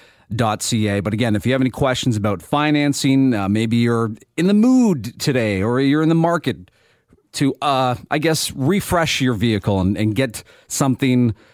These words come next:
that is certified to be in one hundred percent working condition, give us a call here and ask Vince your questions. We will be back in a moment. Vince, I gotta ask you about the, uh,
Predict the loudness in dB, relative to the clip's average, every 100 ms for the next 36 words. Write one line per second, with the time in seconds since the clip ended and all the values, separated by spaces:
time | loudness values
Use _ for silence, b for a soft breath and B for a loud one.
0 | b b b b -2 -2 -2 -2 0 0
1 | 0 0 0 -2 -4 -2 0 0 -2 -4
2 | -10 _ _ -2 2 2 2 0 -2 -2
3 | 0 0 0 0 0 0 0 -2 -6 -8
4 | _ _ _ -6 -4 -2 -2 -2 0 0
5 | 0 -2 -4 -4 -4 -4 -6 -4 -4 -2
6 | -2 0 0 2 0 0 2 0 0 0
7 | 2 2 0 -2 -10 b b b b -4
8 | -2 0 0 0 0 -2 -2 -2 -2 0
9 | 0 0